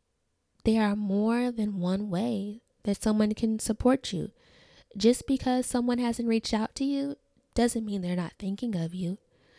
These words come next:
Just because someone hasn't reached out to you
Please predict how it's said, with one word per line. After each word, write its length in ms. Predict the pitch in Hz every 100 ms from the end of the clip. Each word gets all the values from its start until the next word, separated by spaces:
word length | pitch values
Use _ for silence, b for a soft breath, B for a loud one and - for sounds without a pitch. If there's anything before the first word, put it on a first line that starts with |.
| b b b b b _
Just 240 | - 220 -
because 380 | 240 233 226
someone 400 | - 226 220 220
hasn't 340 | 214 226 226 226
reached 260 | 220 -
out 200 | 226 233
to 100 | -
you 320 | 269 277 277